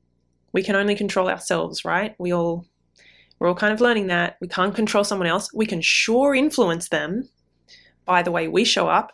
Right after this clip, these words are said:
and the words we use and language that we have. So we can change ourselves in order to change a situation.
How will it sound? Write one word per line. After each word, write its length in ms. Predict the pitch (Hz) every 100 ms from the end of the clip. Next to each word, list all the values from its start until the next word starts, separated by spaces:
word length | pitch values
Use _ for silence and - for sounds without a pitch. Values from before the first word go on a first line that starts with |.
| -
and 320 | 180 175 170
the 80 | 165
words 220 | 165 160
we 100 | 208
use 280 | 185 175 180
and 140 | 170
language 440 | 165 160 170 175
that 120 | - 175
we 120 | 185
have. 380 | 165 160 214 - _ _ _ _ _
So 220 | - 190
we 100 | 180
can 140 | 202 247
change 220 | 247 220
ourselves 400 | 196 - 240 226
in 100 | 190
order 160 | 180 175
to 140 | -
change 380 | - - 190 185
a 40 |
situation. 680 | 175 180 170 185 - - 175